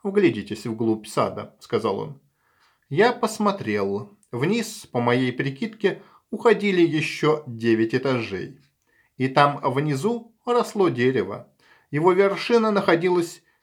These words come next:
всего двумя уровнями ниже нас. Наклонный спуск вился вокруг ствола. «Это секвойя», сказал Крис. «Ее посадили, когда Хоув-Стрейт-Сити был впервые заселен.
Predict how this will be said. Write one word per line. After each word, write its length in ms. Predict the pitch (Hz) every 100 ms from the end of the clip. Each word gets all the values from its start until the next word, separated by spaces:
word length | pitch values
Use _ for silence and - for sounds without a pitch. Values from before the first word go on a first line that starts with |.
| _
всего 380 | - 175 165 165
двумя 360 | 151 156 165 -
уровнями 580 | 151 151 139 143 143 160
ниже 340 | 160 147 143
нас. 480 | 160 95 90 - _ _ _ -
Наклонный 600 | 131 131 143 135 131 139
спуск 440 | 135 - 233 - - _ _ _ _
вился 420 | 220 233 214 - 147
вокруг 380 | 123 143 127
ствола. 560 | - 139 139 98 101 - _ _
«Это 300 | 113 110 160
секвойя», 760 | 160 226 160 120 131 160 - - _ _
сказал 380 | - 123 123
Крис. 420 | 117 110 98 - _ _ _ _ _ _
«Ее 300 | 202 208 196
посадили, 640 | 196 196 180 170 175 165 107
когда 380 | 127 123 131 131
Хоув-Стрейт-Сити 1040 | 156 139 127 - 135 131 131 - 214 190
был 260 | 151 156 147
впервые 500 | - 131 131 131 113
заселен. 600 | 131 - 156 95 95